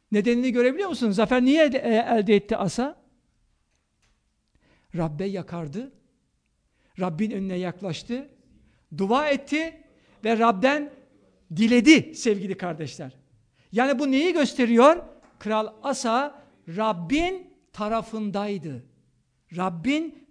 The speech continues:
tarafındaydı. Bu çok açık bir şekilde bize açıklanıyor. Ondan sonra bakıyorsunuz, o, e, Rabbin tarafında olmuş olduğu için, Rabbin tarafında adımlarını atmış olduğu için,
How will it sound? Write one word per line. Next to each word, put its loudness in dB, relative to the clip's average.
tarafındaydı. -4
Bu -4
çok -4
açık -8
bir -10
şekilde -4
bize -4
açıklanıyor. -8
Ondan -2
sonra -4
bakıyorsunuz, -6
o, -4
e, -6
Rabbin -2
tarafında -2
olmuş 2
olduğu 2
için, -6
Rabbin -4
tarafında 0
adımlarını 0
atmış -6
olduğu 0
için, 0